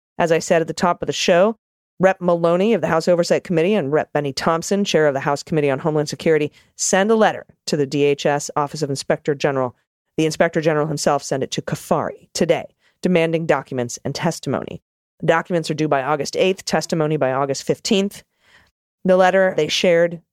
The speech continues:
included some email evidence of disturbing actions and inactions of the Office of Inspector General and said, quote, "These documents raise troubling new concerns that your office not only failed to notify Congress for more than a year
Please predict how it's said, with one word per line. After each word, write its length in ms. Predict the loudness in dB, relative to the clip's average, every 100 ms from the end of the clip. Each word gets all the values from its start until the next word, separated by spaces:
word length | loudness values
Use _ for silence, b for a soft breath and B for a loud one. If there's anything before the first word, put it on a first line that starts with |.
| _ _ -4
included 380 | 0 2 0
some 160 | 0 -2
email 380 | 0 2 0 0
evidence 500 | -2 -4 -6 -10 -8 -6
of 80 |
disturbing 500 | -4 -4 0 0 0
actions 460 | -2 -4 -2 -2 0
and 160 | -2 -2
inactions 840 | 0 0 0 -4 -6 -6 -8 -12 b b b b
of 80 | -2
the 140 | 0 0
Office 320 | -2 -4 -4
of 40 |
Inspector 400 | -6 -4 -6 -4
General 440 | -8 -6 -4 -6 -8 _ _ _ -4
and 120 | 0
said, 280 | 2 2 0
quote, 360 | 2 2 0 0
"These 180 | 0
documents 600 | 2 2 2 -2 -2 -2 0
raise 180 | -2
troubling 340 | 0 0 0 0
new 120 | -2
concerns 460 | -2 -2 0 0 0
that 120 | 0
your 100 | 2
office 300 | 0 -4 -2
not 260 | -2 -2 -2
only 240 | 0 0
failed 420 | -4 0 4 4 2
to 100 | 2
notify 400 | 2 2 0 0
Congress 420 | 2 2 2 0
for 180 | -2 0
more 220 | 2 2
than 140 | 2
a 60 | 0
year 680 | -2 0 2 4 2 0